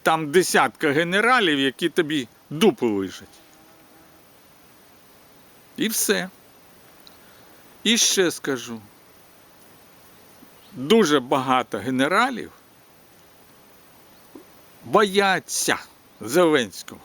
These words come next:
Просто бояться. Якби не так, то розмова в них була б інакша з Зеленським.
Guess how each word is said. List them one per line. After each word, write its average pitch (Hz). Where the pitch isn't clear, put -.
Просто 170
бояться. 123
Якби 151
не 175
так, 240
то 165
розмова 170
в 107
них 113
була 160
б 208
інакша 175
з 120
Зеленським. 117